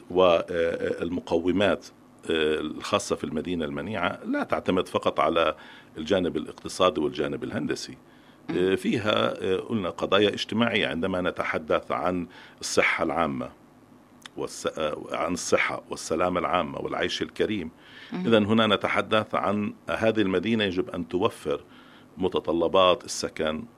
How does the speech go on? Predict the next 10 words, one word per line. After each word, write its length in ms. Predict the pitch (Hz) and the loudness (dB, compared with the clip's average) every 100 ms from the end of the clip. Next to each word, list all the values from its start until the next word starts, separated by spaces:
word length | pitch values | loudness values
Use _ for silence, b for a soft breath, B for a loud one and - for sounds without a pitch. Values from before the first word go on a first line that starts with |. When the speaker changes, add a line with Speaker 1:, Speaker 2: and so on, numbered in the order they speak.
| - | -12
Speaker 1:
متطلبات، 680 | - - 73 76 82 78 - 78 | -10 -6 -2 -2 2 0 0 -6
آه، 20 | 80 - | -6 -6
الكهرباء، 760 | 71 87 76 73 78 76 76 - - | -8 -6 -6 -2 0 0 -2 -6 -10
الماء، 460 | 69 73 76 - - | -8 -6 -6 -8 -12
الطاقة. 540 | - - 90 82 - - - - - | -20 -2 0 0 -4 -18 -20 -14 -10
Speaker 2:
مم. 120 | 170 180 B | -8 -10 B
Speaker 1:
في 100 | - | 0
نفس 260 | 98 123 - | 4 4 4
الوقت 500 | 101 113 - 92 - | 4 4 4 2 2
عندما، 580 | 87 92 101 98 98 | -2 2 4 6 4